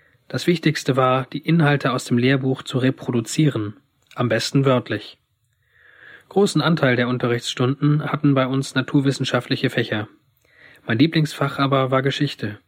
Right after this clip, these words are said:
Da konnte ich sonst verborgenes Wissen über die Kirche und über den Glauben bekommen und nahm mir sogar vor, nach dem Schulabschluss Geschichtslehrer zu werden.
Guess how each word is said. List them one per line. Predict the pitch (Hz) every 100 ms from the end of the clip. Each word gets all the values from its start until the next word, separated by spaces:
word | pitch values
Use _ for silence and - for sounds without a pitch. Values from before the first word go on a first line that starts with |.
| _ _ _ _ _ _ _ -
Da | 147
konnte | - 170 151
ich | 156
sonst | - 151 160 -
verborgenes | 135 131 127 127 123 -
Wissen | 151 - 143
über | 143 127
die | 120
Kirche | - 143 147 147 139 143
und | 143
über | 131
den | 127 123
Glauben | 120 151 143
bekommen | 127 - 127 123 120 - - -
und | 151 151
nahm | 156
mir | 175 156
sogar | 139 131
vor, | - 131 135 143
nach | 135 127 147
dem | 139 123
Schulabschluss | - 135 135 135 - 151 151 -
Geschichtslehrer | 160 156 - - 123 110
zu | 104 -
werden. | 110 110 107